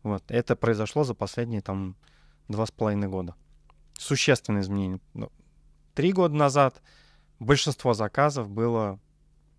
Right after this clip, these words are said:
м, ровно наоборот, на кассе. И требовалась, э, огромная армия сотрудников просто, чтобы принять этот заказ.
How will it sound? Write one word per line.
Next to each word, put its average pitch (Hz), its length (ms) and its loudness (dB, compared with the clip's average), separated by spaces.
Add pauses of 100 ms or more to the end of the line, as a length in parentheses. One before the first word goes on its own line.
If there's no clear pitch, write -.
(280)
м, 104 400 -4 (180)
ровно 123 340 4
наоборот, 107 460 2 (140)
на 113 160 0
кассе. - 440 -2 (540)
И 107 60 -8
требовалась, 113 720 -2
э, 104 60 -2
огромная 104 760 -2
армия 104 260 -2
сотрудников 127 580 -6
просто, 127 460 -2
чтобы 110 320 -4
принять 107 460 0
этот 95 160 -6
заказ. - 400 -10